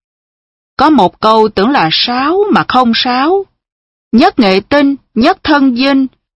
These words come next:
đừng đứng núi này trông núi nọ. Người nào thực sự yêu nghề của mình đều là người thành công ở bất cứ thời đại nào.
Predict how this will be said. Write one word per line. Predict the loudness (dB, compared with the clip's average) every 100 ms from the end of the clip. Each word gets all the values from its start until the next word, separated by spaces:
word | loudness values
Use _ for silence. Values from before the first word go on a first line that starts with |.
| _ _ _
đừng | -2 2 2
đứng | 2 2
núi | 2 0
này | 0 0 0
trông | 0 2
núi | 2 2 2
nọ. | 0 0 0 -2 -6 _ _ _ _ _ _ 0
Người | 2 2
nào | 2 2 0
thực | -2 -4 -4
sự | -2 0 0 -2 -2
yêu | 0 0 0
nghề | 0 0 0 -2 -2
của | -2 0 2 2
mình | 0 -2 -4 _ _ _ _
đều | -2 0
là | 2
người | 2 0
thành | 0 -2 -2 -2
công | 0 0 0 -4
ở | -2 0
bất | 0 -2
cứ | -2 0 0 0 0
thời | -2 0
đại | 0
nào. | 0 0 0 -2